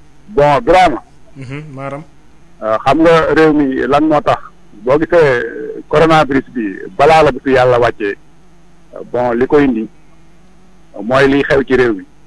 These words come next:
Speaker 1: ñaawteef yi xew ci réew mi. Yaa ngi dégg fan yi ñuy wax borom ñaar tur yi, débat boobu ñu ngeen di woon démb,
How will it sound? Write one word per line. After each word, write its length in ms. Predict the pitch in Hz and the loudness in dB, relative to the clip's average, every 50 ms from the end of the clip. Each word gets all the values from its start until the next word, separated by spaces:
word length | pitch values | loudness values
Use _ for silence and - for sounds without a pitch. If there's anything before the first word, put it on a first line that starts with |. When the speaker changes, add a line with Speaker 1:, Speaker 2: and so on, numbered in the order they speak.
| - - - - - - - - - - - - - - - - - - - - - | -20 -20 -20 -20 -20 -20 -20 -20 -20 -20 -20 -20 -20 -20 -20 -20 -20 -20 -20 -18 -10
Speaker 1:
ñaawteef 480 | 110 117 123 131 139 - - 147 139 - - | -4 0 0 2 0 2 2 0 0 2 -2
yi 120 | 135 135 | -4 -2
xew 180 | - 151 131 127 | -2 -2 -2 -2
ci 100 | - 131 | -2 -2
réew 160 | 127 127 117 | -2 -2 -2
mi. 120 | 101 92 - - - - - - - - - - - 110 | -4 -8 -16 -20 -20 -20 -20 -20 -20 -20 -20 -18 -10 -4
Yaa 140 | 120 123 131 | -2 -2 0
ngi 100 | 131 131 | 0 0
dégg 220 | 123 139 127 123 - | 0 0 -2 -2 -2
fan 140 | - 135 127 | -4 -4 -4
yi 60 | 123 123 | -4 -6
ñuy 140 | 127 123 123 | -6 -2 0
wax 160 | 131 123 117 - - 131 117 | 0 -2 -2 -4 -8 -12 -10
borom 260 | 107 127 127 131 127 120 120 | -2 0 0 0 0 -2 -4
ñaar 180 | 120 123 120 117 - | -2 -2 -2 -2 -4
tur 140 | - 117 | -6 -6
yi, 180 | 117 120 131 135 | -4 -4 -6 -4
débat 280 | - 127 120 131 127 120 | -4 -2 0 2 0 2
boobu 160 | 123 117 120 | 0 -2 -2
ñu 140 | 127 139 135 | -2 -2 0
ngeen 180 | 131 147 139 | 0 0 2
di 60 | 139 | 4
woon 160 | 139 139 127 113 | 2 2 2 0
démb, 320 | 117 117 101 98 135 247 | -4 -4 -6 -8 -12 -12